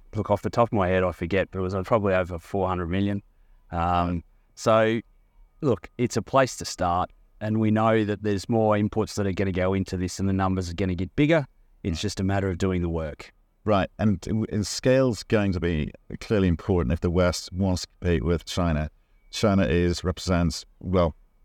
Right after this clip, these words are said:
Speaker 2: the, the bulk of, of the industry at the, at the, at the moment. So, um, U S,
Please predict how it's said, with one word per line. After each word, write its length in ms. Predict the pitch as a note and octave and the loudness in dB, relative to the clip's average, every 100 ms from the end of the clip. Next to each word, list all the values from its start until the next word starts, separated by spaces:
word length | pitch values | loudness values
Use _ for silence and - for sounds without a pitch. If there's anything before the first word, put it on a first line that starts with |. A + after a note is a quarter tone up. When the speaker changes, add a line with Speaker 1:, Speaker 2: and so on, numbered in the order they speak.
| - | -14
Speaker 2:
the, 120 | - F2 | -8 -2
the 100 | G2+ | 0
bulk 340 | - F#2 F2 | 4 4 4
of, 220 | G2+ D#2+ - | 0 0 -4
of 180 | F2+ | -6
the 140 | E2 F2+ | 0 2
industry 380 | E2+ D#2+ - F2 | 2 0 0 -2
at 100 | - | -2
the, 80 | |
at 120 | C#2+ - | -6 -6
the, 140 | - | -6
at 80 | F2 | -4
the 80 | E2+ | -2
moment. 400 | F2 F2 E2+ - | 0 0 -2 -2
So, 180 | G2 F2+ - _ _ F#2+ | 0 -2 -4 _ _ 0
um, 260 | G2+ G2 - _ _ _ | 2 0 -6 _ _ _
U 380 | - G2 C3+ A#2+ | -8 2 4 6
S, 580 | G2 G#2 - - - - | 4 2 -6 -12 -12 -14